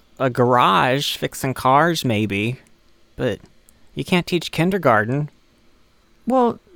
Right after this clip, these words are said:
Speaker 2: uh, so let me get this straight. Are you saying that perhaps a C E O of social media conglomerate can't be all tattooed up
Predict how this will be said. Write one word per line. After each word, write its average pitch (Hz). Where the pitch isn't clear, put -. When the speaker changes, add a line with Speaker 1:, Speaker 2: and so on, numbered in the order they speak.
Speaker 2:
uh, -
so 226
let 240
me 240
get 214
this 190
straight. -
Are 185
you 208
saying 240
that 180
perhaps 185
a 170
C 208
E 180
O 175
of 165
social 202
media 180
conglomerate 160
can't 185
be 180
all 170
tattooed 170
up 165